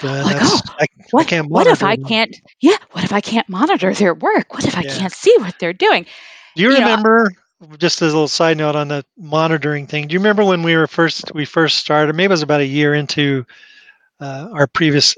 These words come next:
Speaker 1: or your previous company where I still am,
Speaker 2: I already
Speaker 1: but they
Speaker 2: know what you're
Speaker 1: put
Speaker 2: gonna
Speaker 1: those,
Speaker 2: say.
Speaker 1: those logging, that logging software on our laptops, so it showed every
Speaker 2: <laughs>
Speaker 1: website you went to and the manager could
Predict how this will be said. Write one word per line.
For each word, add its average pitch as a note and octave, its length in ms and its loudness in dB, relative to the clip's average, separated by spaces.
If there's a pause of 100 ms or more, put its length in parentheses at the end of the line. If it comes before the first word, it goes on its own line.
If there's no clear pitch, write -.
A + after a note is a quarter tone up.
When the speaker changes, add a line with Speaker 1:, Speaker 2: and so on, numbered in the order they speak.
Speaker 1:
or D3+ 160 2 (200)
your D3+ 120 -2
previous D3 340 -2
company C#3 300 -4
where C#3+ 80 0
I C#3+ 60 2
still D3+ 320 2
am, C#3+ 260 0 (380)
Speaker 2:
I F3 80 0
already F#3+ 160 0
Speaker 1:
but - 0 -
they E3 80 0
Speaker 2:
know - 20 0
what E3+ 80 -6
you're B2+ 120 0
Speaker 1:
put - 80 -10
Speaker 2:
gonna E3 160 4
Speaker 1:
those, F#3+ 100 0
Speaker 2:
say. G3 140 -4 (340)
Speaker 1:
those D3 140 0
logging, E3+ 800 2
that D3+ 140 -2
logging D#3 500 0
software E3 500 0
on E3 120 0
our D#3 80 -2
laptops, D3 640 0
so - 300 -8
it D3 140 -10
showed D3 280 -2
every D3+ 540 0
Speaker 2:
<laughs> D3+ 100 -4
Speaker 1:
website D#3 640 0 (100)
you D3 220 -6
went D#3 220 -2
to D#3 260 0
and C#3+ 120 -2
the C#3+ 80 -4
manager D3 520 0
could - 180 -6